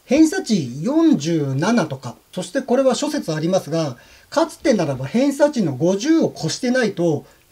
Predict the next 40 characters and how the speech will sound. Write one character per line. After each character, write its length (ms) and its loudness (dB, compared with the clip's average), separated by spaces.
中 300 4
の 160 2
中 320 0
で 80 2
も 100 -2
な 140 0
か 80 2
っ 80 -2
た 100 -6
の 80 -4
に、 300 0
今 220 4
の 80 4
都 160 -2
立 180 -6
校 120 0
っ 80 -6
て、 280 -2
こ 100 -4
の 60 0
五 220 4
十 160 -4
を 120 0
切 120 -14
っ 60 -20
て 140 -2
て 120 -2
も、 180 -8
単 260 0
純 160 0
に 160 2
ラ 140 2
ン 100 0
キ 120 -2
ン 120 2
グ 80 -2
で 100 2
見 140 2
る 100 -4
と、 320 0